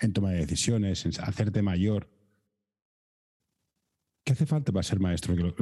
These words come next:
para mí es una profesión que hay que tener mucho respeto. Y lo que dices tú, no se paga lo que, lo que es un entrenador.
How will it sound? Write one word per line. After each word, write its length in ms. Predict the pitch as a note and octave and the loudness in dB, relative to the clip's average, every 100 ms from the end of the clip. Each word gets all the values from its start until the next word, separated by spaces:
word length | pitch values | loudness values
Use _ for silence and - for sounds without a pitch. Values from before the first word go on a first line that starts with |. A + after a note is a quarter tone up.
| F2+ | -2
para 120 | - F#2 | 0 0
mí 60 | |
es 80 | F2 | 2
una 80 | C#3+ | 2
profesión 240 | A2+ A#2 | 2 0
que 160 | D3 C3 G#2 | 0 -2 0
hay 100 | G#2 | 0
que 40 | |
tener 180 | C#3 C3 | 0 0
mucho 240 | B2 G2+ | 0 0
respeto. 500 | E2+ D2+ C3+ C#3 G2+ - _ _ - | -2 -2 -2 -2 -4 -8 _ _ -4
Y 80 | F#2+ | -2
lo 100 | E2+ | 0
que 60 | |
dices 320 | G2 - G2+ | 0 0 -2
tú, 240 | - A2+ G2 _ _ _ _ _ | 0 -2 -2 _ _ _ _ _
no 140 | F#2+ G2 | 0 0
se 140 | A#2+ | 0
paga 260 | - A2 A2+ | 0 0 0
lo 140 | F2+ | 0
que, 160 | F#2 D#2 | -2 -2
lo 160 | F#2 | -2
que 140 | - F2 | 0 0
es 140 | - | 0
un 160 | F#2 D#2+ G#2+ | -2 -2 0
entrenador. 580 | F#2+ F2 F2 E2+ D#2+ | 0 0 0 0 -4